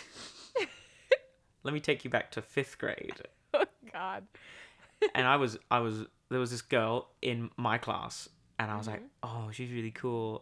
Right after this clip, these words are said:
Speaker 1: and I like her, and she's cute." And I was like,
Speaker 2: Oh, wait, wait. Go ahead.
Speaker 1: There was a girl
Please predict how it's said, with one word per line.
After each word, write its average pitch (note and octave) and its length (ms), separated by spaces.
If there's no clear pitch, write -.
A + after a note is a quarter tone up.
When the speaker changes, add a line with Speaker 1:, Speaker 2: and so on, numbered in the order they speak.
Speaker 1:
and A#2+ 80
I A2 140
like A2 280
her, - 60
and A#2+ 160
she's A#2 160
cute." A2 320
And B2 100
I A#2+ 100
was A2+ 120
like, A#2 260
Speaker 2:
Oh, G3+ 60
wait, G#3+ 180
wait. G3 220
Go F#3 140
ahead. G3+ 280
Speaker 1:
There B2+ 120
was D3 140
a C#3+ 40
girl G#2+ 360